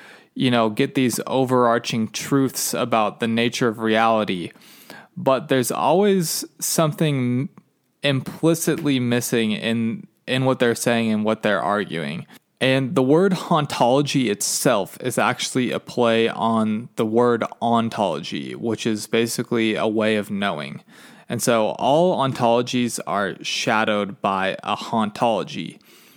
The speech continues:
And in French, the word ontology and hauntology are basically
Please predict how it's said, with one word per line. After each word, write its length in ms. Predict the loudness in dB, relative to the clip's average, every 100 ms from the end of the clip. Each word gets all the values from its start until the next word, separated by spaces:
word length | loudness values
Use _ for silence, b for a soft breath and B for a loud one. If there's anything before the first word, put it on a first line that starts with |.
| B B
And 380 | -4 0 2 0
in 180 | -2 -6
French, 640 | -2 0 2 0 -4 -6 -10 b b b b _
the 100 | 0
word 460 | 2 4 4 4 0
ontology 1000 | 0 -2 -2 2 2 2 0 0 0 0
and 100 | -2
hauntology 840 | -2 -2 0 2 2 2 0 0 0
are 120 | -2
basically 920 | 0 2 2 0 -2 -2 0 0 -2